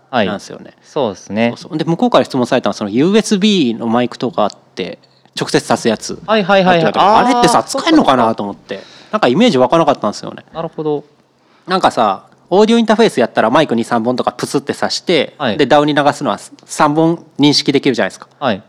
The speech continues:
Speaker 1: ユーエスビーマイクって認識できるのかなと思って。なんかイメージできなかったから、
Speaker 2: はい。
Speaker 1: 僕はなんかちょっとそこ答えられへんかってんけど。
Speaker 2: いや、いけるんちゃいます？
Speaker 1: あ、いける？
Speaker 2: うーん、そう、あの、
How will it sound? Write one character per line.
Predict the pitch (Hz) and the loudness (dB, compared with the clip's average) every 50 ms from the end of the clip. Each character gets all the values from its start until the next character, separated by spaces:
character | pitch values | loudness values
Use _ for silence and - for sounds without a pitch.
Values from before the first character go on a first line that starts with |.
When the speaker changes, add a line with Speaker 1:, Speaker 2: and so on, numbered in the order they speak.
| _ - | _ -6
Speaker 1:
ユ | 175 220 | -2 0
ー | 254 269 | 0 0
エ | 254 | 0
ス | - - 254 | 0 0 0
ビ | 220 254 247 240 214 | 2 2 2 2 2
ー | 208 | 2
マ | 220 226 202 | 2 2 2
イ | - | 0
ク | - - | -2 -6
っ | |
て | - 104 | -6 -4
認 | 101 131 175 | -2 0 0
識 | - - - | 0 0 2
で | 151 175 | 2 2
き | 165 240 | 2 4
る | 247 | 4
の | 214 143 | 4 4
か | - 123 113 | 4 2 2
な | 104 101 101 | 2 0 -2
と | - 90 | -6 -10
思 | - | -14
っ | - | -4
て。 | - | -2
な | 196 220 | 0 2
ん | |
か | - 143 | 2 2
イ | 127 139 | 4 4
メ | 202 247 | 4 4
ー | 214 | 4
ジ | 127 | 4
で | 113 135 | 2 2
き | - 160 | 2 2
な | 147 147 | 2 2
か | - - | 2 0
っ | - - | 0 0
た | - | 0
か | - 110 | 0 2
ら、 | 104 | 2
Speaker 2:
は | 101 95 - - - - | 2 0 -2 -6 -12 -20
い。 | - - | -10 -4
Speaker 1:
僕 | 143 127 - | 0 2 2
は | 156 | 2
な | 180 | 2
ん | - | 0
か | 131 | 0
ち | - | -2
ょ | 143 | -4
っ | 110 | -6
と | - | -4
そ | - - | -4 -2
こ | - 139 123 | -2 -2 -2
答 | - - - 117 | 0 2 2 4
え | 117 | 4
ら | 117 | 4
れ | 117 117 | 2 0
へ | - 101 | -2 -6
ん | |
か | 101 - | -8 -8
っ | - | -8
て | - - 92 | -6 -8 -8
ん | 82 | -8
け | - | -10
ど。 | 92 - - _ _ _ _ - | -12 -12 -16 _ _ _ _ 0
Speaker 2:
い | 202 | 2
や、 | 233 240 208 - - - _ _ _ _ - | 2 2 2 0 -6 -16 _ _ _ _ -4
い | 180 202 | -2 2
け | - - 349 | 4 6 6
る | 370 403 381 | 6 6 4
ん | 247 | 2
ち | - 165 | 4 4
ゃ | 143 | 4
い | 131 127 | 4 4
ま | 127 120 | 2 2
す？ | |
Speaker 1:
あ、 | 123 | 0
い | 131 | 0
け | 127 123 156 | 2 2 2
る？ | 143 143 139 139 143 | 4 2 2 0 0
Speaker 2:
う | 175 - - - - | -2 -6 -12 -12 -6
ー | 156 160 160 156 156 156 151 151 147 147 147 143 139 139 139 131 135 | -2 0 2 2 2 2 2 2 2 2 2 2 2 2 2 2 0
ん、 | 135 | 0
そ | - 208 196 165 147 - | 0 2 2 2 2 4
う、 | 131 | 4
あ | 156 165 | 4 4
の、 | 160 156 151 151 151 135 - | 4 4 2 2 0 -2 -4